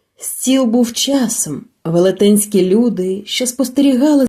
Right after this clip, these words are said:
за цим усім, безсмертними душами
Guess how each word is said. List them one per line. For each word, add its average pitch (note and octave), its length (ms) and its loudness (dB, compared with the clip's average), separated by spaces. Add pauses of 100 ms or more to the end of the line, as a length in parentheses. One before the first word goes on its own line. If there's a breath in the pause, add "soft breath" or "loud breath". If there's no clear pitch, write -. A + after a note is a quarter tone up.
(100)
за F3 200 0
цим F3+ 400 0
усім, A#3 640 -2 (580 soft breath)
безсмертними C#4 880 2
душами A3+ 800 0